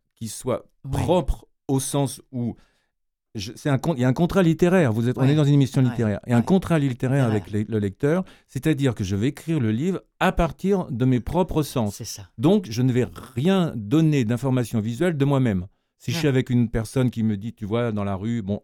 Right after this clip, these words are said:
Speaker 1: là, ok, je peux le dire. Il y a un relais.
Speaker 2: Ouais.
Speaker 1: Donc ça, c'est le premier contrat.
Speaker 2: Ouais.
Speaker 1: Et il y a des phrases qui sont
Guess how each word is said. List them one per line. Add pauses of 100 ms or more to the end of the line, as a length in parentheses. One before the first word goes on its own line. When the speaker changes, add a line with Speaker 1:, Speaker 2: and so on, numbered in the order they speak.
(100)
Speaker 1:
là,
ok,
je
peux
le
dire. (260)
Il
y
a
un
relais. (280)
Speaker 2:
Ouais.
Speaker 1:
Donc
ça,
c'est
le
premier
contrat.
Speaker 2:
Ouais. (260)
Speaker 1:
Et
il
y
a
des
phrases
qui
sont